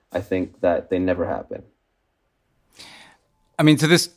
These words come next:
Speaker 2: you know, raises the question of where is this leading? Because, you know, you walked us through, well, you know, what, where this could be leading in the East, uh, the last time you're on, which is essentially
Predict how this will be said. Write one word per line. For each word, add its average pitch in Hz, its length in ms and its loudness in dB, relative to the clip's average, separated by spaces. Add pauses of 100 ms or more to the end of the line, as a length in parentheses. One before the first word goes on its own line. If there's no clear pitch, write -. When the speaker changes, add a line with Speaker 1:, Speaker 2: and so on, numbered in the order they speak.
(140)
Speaker 2:
you 151 120 6
know, 131 80 6
raises 120 480 2
the 113 100 0
question 113 380 0
of 95 240 -6
where 113 400 0
is 101 120 -2
this 95 200 -8
leading? 104 460 -2
Because, 92 640 -8 (500)
you 117 120 -4
know, 123 80 4
you 143 160 6
walked 160 240 8
us 135 160 0
through, 127 140 2
well, 110 500 4
you 117 120 -2
know, 110 60 2
what, 110 300 0 (240)
where 120 280 2
this 110 160 -2
could 104 120 -4
be 101 80 0
leading 98 240 -2
in 92 60 -2
the 92 200 -6
East, - 400 -6 (120)
uh, 95 220 -4
the 90 120 -8
last 101 240 0
time 95 120 -6
you're 95 100 0
on, 92 200 -2
which 87 180 -10
is 87 140 -10
essentially 90 720 -6